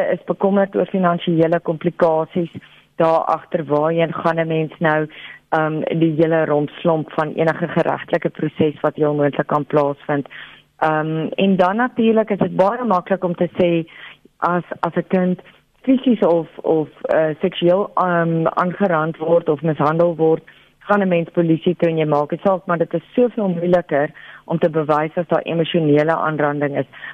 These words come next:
maar dit bly steeds mishandeling en kan steeds op so 'n mate hanteer word, aangemeld word, ehm, en dan volgens die reg hanteer word.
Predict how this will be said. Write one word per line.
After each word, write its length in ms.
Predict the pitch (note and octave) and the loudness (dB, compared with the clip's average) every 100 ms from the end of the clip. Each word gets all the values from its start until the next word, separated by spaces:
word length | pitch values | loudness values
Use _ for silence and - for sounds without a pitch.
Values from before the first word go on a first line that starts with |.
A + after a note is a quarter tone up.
| - | -4
maar 180 | D#3+ - | -2 0
dit 200 | D#3 - | -2 0
bly 500 | D3 D3+ E3 F3+ E3+ - | 0 2 2 -2 -4 -12
steeds 380 | - F#3+ F3 F3 | -2 2 2 0
mishandeling 760 | E3 D3 - C3+ C#3 C3 - - _ _ | -6 -6 -2 0 2 0 -2 -6 _ _
en 140 | - G3 | -2 2
kan 200 | G3 E3+ - | 2 0 -2
steeds 340 | F#3 E3+ - - | 2 2 0 -8
op 180 | C#3 | -8
so 160 | - E3+ | -4 0
'n 160 | D#3 D3 | 0 0
mate 360 | C3+ C3+ - | 0 0 0
hanteer 500 | C#3 C#3 - G3+ G#3 | -2 -4 0 2 2
word, 280 | F#3+ G3+ G3+ | 0 -2 0
aangemeld 640 | E3+ E3 - D#3+ C#3+ C#3+ - | -2 -2 -2 0 0 -2 -2
word, 300 | C#3+ C#3 - - - - _ | 0 0 -2 -16 -20 -20 _
ehm, 360 | C#3 C#3 C#3 C3 | -2 0 0 0
en 260 | - C3 | 0 0
dan 120 | C#3 | 0
volgens 340 | C3+ D3 C#3 C3+ | 0 -2 -2 -2
die 100 | C#3+ | 0
reg 200 | B2+ B2 | 0 -4
hanteer 440 | C3 B2+ C3 B2+ | -8 -4 -2 -2
word. 240 | G2 - | -4 -6